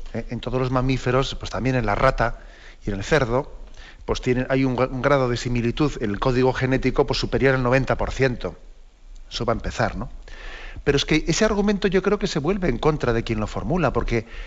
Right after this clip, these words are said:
vamos a ver, si el código genético es en un noventa y ocho por ciento similar, ¿eh? similar a, mm, al, a los monos, en, en el hombre, o, o, o al, eh,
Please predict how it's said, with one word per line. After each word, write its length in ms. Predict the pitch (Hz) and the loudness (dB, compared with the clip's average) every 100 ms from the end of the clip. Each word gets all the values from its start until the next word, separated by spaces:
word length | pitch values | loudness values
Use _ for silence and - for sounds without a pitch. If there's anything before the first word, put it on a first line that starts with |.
| - - - | -14 -16 -6
vamos 220 | - 180 151 | 0 2 2
a 40 | |
ver, 220 | 120 - - - - - | 2 0 -10 -18 -16 -8
si 220 | - 131 | -2 2
el 120 | 127 120 | 2 4
código 360 | 202 220 220 | 0 2 -2
genético 840 | - 185 190 156 - 117 - - - - | 0 0 0 -2 2 0 0 -14 -8 0
es 300 | 156 - - | 0 0 0
en 140 | 139 170 | 2 4
un 180 | 170 | 4
noventa 400 | 151 139 131 135 | 6 4 4 2
y 60 | 135 | 2
ocho 180 | 156 147 | 0 0
por 140 | 139 | 0
ciento 540 | - 147 131 - 95 - - - - - - - - - - - - - - | 2 2 2 -2 -4 -6 -16 -16 -18 -20 -20 -20 -16 -14 -14 -16 -20 -20 -12
similar, 760 | - - 131 120 139 139 - - - - | -6 0 2 4 6 4 2 -14 -16 -10
¿eh? 140 | 151 - - - - - - - - | -8 -10 -20 -20 -20 -20 -20 -20 -12
similar 540 | - 131 120 120 135 131 | -6 -2 0 4 4 6
a, 260 | 127 120 | 4 4
mm, 720 | 120 113 131 113 110 104 104 - - - - - - - - | 0 -6 -6 -4 -4 -4 -6 -10 -20 -20 -20 -16 -16 -16 -10
al, 280 | - 117 117 | -4 -4 -4
a 120 | 101 107 | -4 -2
los 180 | 113 113 | -2 2
monos, 460 | 143 113 165 - | 2 2 0 -2
en, 180 | - 101 | -4 -6
en 140 | 95 95 | -6 0
el 100 | 120 | 2
hombre, 520 | 139 113 165 - - - | 2 2 0 -2 -10 -6
o, 80 | 82 | -6
o, 600 | 58 69 - 85 - 95 | -4 -4 -6 -6 -6 -4
o 60 | |
al, 440 | 98 98 98 92 92 | -4 -4 -6 -6 -6
eh, 340 | 90 82 85 | -6 -6 -6